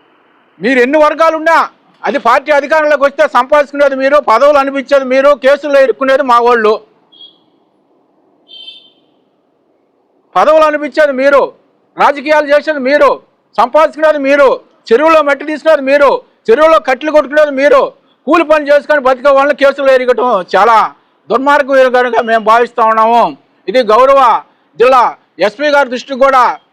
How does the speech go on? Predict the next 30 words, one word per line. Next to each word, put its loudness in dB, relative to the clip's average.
ఈ -2
దళితుల -4
సమస్యని -4
మేము 2
రేపు 0
సోమవారం 2
జిల్లా 0
ఎస్పీ -6
గారి 0
దృష్టికి, -4
అదేవిధంగా 0
జిల్లా 0
మ్యాజిస్ట్రేట్ -2
అయిన -2
గౌరవ 2
జిల్లా 2
కలెక్టర్ -2
గారి -2
దృష్టికి -6
కూడా 2
ఈ -4
సమస్యలన్నీ -2
కూడా 2
తీసుకెళ్ళి 0
అక్కడ -4
ఓ 2
దగదత్తిలో 0
ఏం 0
జరుగుతుంది, 0
దగదత్తిలో 0